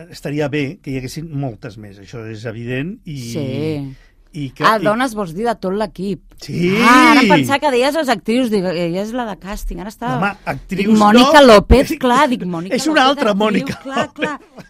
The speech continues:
Speaker 2: No, m'has-, jo li anava dient que no amb el cap perquè dic, "Ara no sé què", no sé què, em
Speaker 1: Però
Speaker 2: pensava,
Speaker 1: què
Speaker 2: estaves dient
Speaker 1: m'està
Speaker 2: els
Speaker 1: dient? M'està
Speaker 2: actors.
Speaker 1: posant personatges a la pel·lícula que no hi són.
Speaker 2: Senyor
Speaker 1: El
Speaker 2: Gorina,
Speaker 1: Gorina
Speaker 2: estem
Speaker 1: veu
Speaker 2: tan,
Speaker 1: fantasmes.
Speaker 2: el, el Gorina estem, estem tan poc acostumats a que citin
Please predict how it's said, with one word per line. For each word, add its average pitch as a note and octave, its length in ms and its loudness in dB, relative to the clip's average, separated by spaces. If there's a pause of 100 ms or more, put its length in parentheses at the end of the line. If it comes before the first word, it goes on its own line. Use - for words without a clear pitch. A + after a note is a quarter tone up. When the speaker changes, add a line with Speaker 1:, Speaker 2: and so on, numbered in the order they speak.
Speaker 2:
No, C4+ 160 -4
m'has-, C#4+ 240 -6
jo A#3+ 220 -8
li B3 120 -10
anava B3+ 240 -6
dient C4 200 -10
que B3 100 -10
no A#3 80 -8
amb A#3 140 -8
el G#3 100 -18
cap A3 160 -14
perquè C4 240 -16
dic, G#3+ 100 -18
"Ara G#3+ 140 -16
no A#3+ 80 -16
sé A#3 180 -20
què", - 140 -20
no G#3 160 -12
sé B3+ 160 -14
què, - 160 -14
em G3+ 80 -10
Speaker 1:
Però F3+ 80 -12
Speaker 2:
pensava, B3+ 320 -4
Speaker 1:
què A#3+ 80 -2
Speaker 2:
estaves C#4+ 180 -2
dient B3+ 140 -2
Speaker 1:
m'està D4+ 80 2
Speaker 2:
els B3 240 -4
Speaker 1:
dient? D4 240 -4
M'està C#4+ 160 -2
Speaker 2:
actors. - 240 -4
Speaker 1:
posant C#4+ 240 -6 (160)
personatges A#3+ 540 -10
a B3+ 100 -8
la - 80 -14
pel·lícula B3+ 400 -8
que A#3 120 -8
no A#3 140 -4
hi A#3+ 140 -8
són. G#3 880 -8
Speaker 2:
Senyor G#3 320 -4
Speaker 1:
El A3+ 80 0
Speaker 2:
Gorina, A3+ 240 0
Speaker 1:
Gorina C#4 160 2
Speaker 2:
estem A#3+ 160 0
Speaker 1:
veu B3 80 6
Speaker 2:
tan, C4+ 220 4
Speaker 1:
fantasmes. A#3 500 -2
Speaker 2:
el, A#3 160 0
el A3+ 80 0
Gorina C#4+ 320 0
estem, B3 400 -8
estem B3+ 320 -8
tan C#4 160 -6
poc C#4+ 160 -8
acostumats F#3 560 -10
a F3+ 80 -10
que F#3 100 -12
citin F3 680 -10